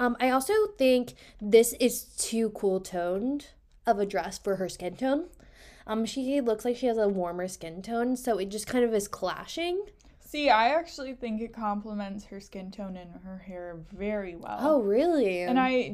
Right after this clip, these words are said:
Speaker 2: do think that she went with the smart choice for her hair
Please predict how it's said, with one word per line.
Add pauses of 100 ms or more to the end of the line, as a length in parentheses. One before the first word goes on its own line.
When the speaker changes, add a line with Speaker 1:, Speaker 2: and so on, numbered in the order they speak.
(120)
Speaker 2:
do
think
that
she
went (800)
with
the
smart
choice
for
her
hair